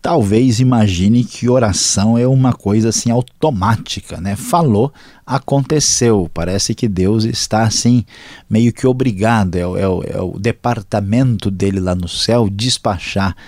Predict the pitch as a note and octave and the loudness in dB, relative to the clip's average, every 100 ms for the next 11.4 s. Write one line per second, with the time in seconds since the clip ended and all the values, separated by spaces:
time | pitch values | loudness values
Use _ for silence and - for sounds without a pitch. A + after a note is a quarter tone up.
0 | - - G#2 G#2 F#2 F#2 D#2+ - B2 C3+ | -20 -6 -2 0 0 -2 -2 0 2 2
1 | - - F#2 F#2 A2+ - D3+ C#3 C3+ - | 0 -4 -4 -2 -2 -2 -4 -2 -2 0
2 | C3 A2+ - - A2 A2+ G#2 G#2+ A2 A2 | -2 -2 -8 -2 0 2 2 0 2 0
3 | - - A#2+ A#2+ G2 A2+ A2+ A2 - A2+ | -2 -2 0 0 2 0 0 -2 0 0
4 | G#2+ - G#2 G#2 G#2+ A#2 A2+ A2 G2 A2+ | 0 -2 0 2 0 0 2 2 2 0
5 | A2+ G#2 - G#2+ F2+ - - - - - | 2 0 0 0 -2 -6 -18 -20 -20 -20
6 | - _ G#2+ A2 A2 A#2+ B2+ A#2 B2+ F#3+ | -20 _ 0 4 4 4 2 2 2 2
7 | D3+ A2 - - - - - A#2+ C3+ - | 4 2 0 -4 -14 -20 -2 0 2 0
8 | G#2 F#2+ - A2+ B2 A#2+ A#2 F#2+ G#2+ G#2+ | -2 -4 -4 0 2 2 2 2 2 2
9 | A2+ B2+ B2 C#3 B2 G2 G2+ G#2 D3+ C3 | 2 0 0 0 0 -2 -2 0 0 2
10 | B2+ F3+ E3+ E3 G3+ G3+ A#2+ A2 B2+ C3 | 2 2 4 2 2 0 2 2 2 0
11 | C#3 - A#2 | -2 0 -2